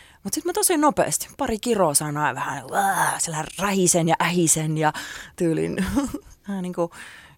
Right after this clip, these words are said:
koira näyttää hetken hampaat, niinku mielessä energeettisesti en näytä kenelläkään hampaita, eikä, mutta se menee tosi nopeasti.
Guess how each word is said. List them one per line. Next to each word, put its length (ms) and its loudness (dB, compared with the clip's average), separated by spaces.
koira 400 2
näyttää 380 2
hetken 340 0
hampaat, 420 4
niinku 120 0
mielessä 460 6
energeettisesti 640 0
en 160 -2
näytä 240 -2
kenelläkään 480 -2
hampaita, 520 0
eikä, 240 -4
mutta 400 -2
se 120 2
menee 240 -2
tosi 220 -2
nopeasti. 560 -2